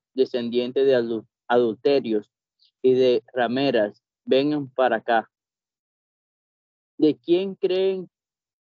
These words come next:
que se burlan? ¿Contra quién abren tanto la boca y alargan la lengua? ¿Acaso no son ustedes hijos de re-,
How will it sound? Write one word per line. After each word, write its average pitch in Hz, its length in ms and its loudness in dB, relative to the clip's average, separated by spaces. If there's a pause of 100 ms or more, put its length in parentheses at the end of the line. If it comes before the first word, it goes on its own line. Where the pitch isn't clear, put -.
(100)
que 147 120 4
se 139 140 -4
burlan? 110 540 -4 (840)
¿Contra 147 380 0
quién 165 420 -2
abren 156 420 0
tanto 151 440 0
la 127 140 4
boca 139 500 0 (260)
y 139 140 2
alargan 139 540 -2
la 135 80 -4
lengua? 110 520 -6 (320)
¿Acaso 117 600 -2
no 127 240 -8
son 160 280 0
ustedes 143 560 0
hijos 139 380 0
de 131 140 2
re-, 123 280 -6